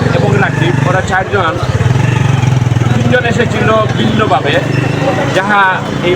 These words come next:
খুশনেহারের স্বামী আল ইমরান জানত না। হাজব্যান্ড অ্যান্ড ওয়াইফ অত্যন্ত সুসম্পর্ক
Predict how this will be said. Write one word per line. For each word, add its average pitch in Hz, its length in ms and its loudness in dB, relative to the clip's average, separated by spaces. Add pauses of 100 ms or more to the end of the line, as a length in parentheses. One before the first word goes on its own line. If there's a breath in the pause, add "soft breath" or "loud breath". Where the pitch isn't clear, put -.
খুশনেহারের 208 520 0
স্বামী 185 220 -2 (180)
আল 180 120 -2
ইমরান 175 360 0
জানত 170 220 -2 (100)
না। 98 60 -4 (840)
হাজব্যান্ড 175 340 -2
অ্যান্ড 214 180 -2
ওয়াইফ 190 240 0 (680)
অত্যন্ত 190 440 -2 (1800)
সুসম্পর্ক 214 580 0